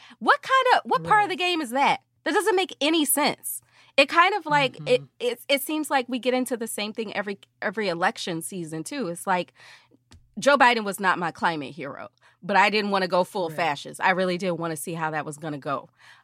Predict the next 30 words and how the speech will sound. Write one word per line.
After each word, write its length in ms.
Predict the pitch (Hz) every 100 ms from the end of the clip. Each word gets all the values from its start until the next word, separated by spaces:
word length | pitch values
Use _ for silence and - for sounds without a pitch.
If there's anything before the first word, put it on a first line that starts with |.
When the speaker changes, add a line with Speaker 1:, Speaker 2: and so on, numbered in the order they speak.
| -
Speaker 1:
Um, 380 | 185 175 165 156 -
so, 680 | - 220 196 185 175 170 - _
Speaker 2:
Mm-hmm. 80 | 175
Speaker 1:
you 40 | 202
know, 140 | 165
Speaker 2:
Mm-hmm. 140 | 151 _ -
Speaker 1:
that's, 600 | 202 196 - - - -
yeah. 200 | 170 - 240 _ _ _ -
And, 280 | 247 233 -
and 200 | 240 240
also 360 | - 247 262 262
Speaker 2:
Yeah. 240 | 220 190 - - -
Speaker 1:
thinking 280 | 254 277 226
about 300 | 202 196 -
that 280 | 190 180
in 120 | 190 190
terms 360 | 226 190 185
of 240 | 160 139 - _
Twitter's 360 | - 392 494 381
been 200 | 294 277
really 280 | 254 269 247
important 520 | 226 - 233 208 -
to 120 | 214 -
climate 420 | - 302 339 240 -
activism 720 | 156 147 156 - - - - - _ _ _ 196
over 220 | 180 165
the 80 | 170
past 400 | - 165 151 -
Speaker 2:
Mm-hmm. 100 | 151
Speaker 1:
years. 380 | 139 - 247 -